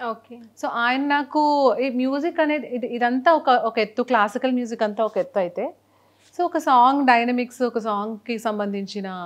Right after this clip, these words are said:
Speaker 2: మాడ్యులేషన్, ఒక సాంగ్‌కి బ్రెత్ కంట్రోల్ ఎలాగా,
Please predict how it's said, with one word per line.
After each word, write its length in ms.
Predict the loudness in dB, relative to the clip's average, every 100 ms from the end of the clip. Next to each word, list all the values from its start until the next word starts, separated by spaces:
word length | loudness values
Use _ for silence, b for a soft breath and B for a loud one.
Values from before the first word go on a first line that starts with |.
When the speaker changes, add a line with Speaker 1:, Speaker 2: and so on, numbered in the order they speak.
| -10
Speaker 2:
మాడ్యులేషన్, 800 | -8 -6 -4 -4 -4 -8 -14 -16 -18 -20 _ B B B B _
ఒక 140 | -8
సాంగ్‌కి 640 | -2 0 0 -2 -6 -8 -10
బ్రెత్ 420 | -8 -4 -4 -2
కంట్రోల్ 440 | -2 -2 -2 -2
ఎలాగా, 460 | -2 -2 -6 -8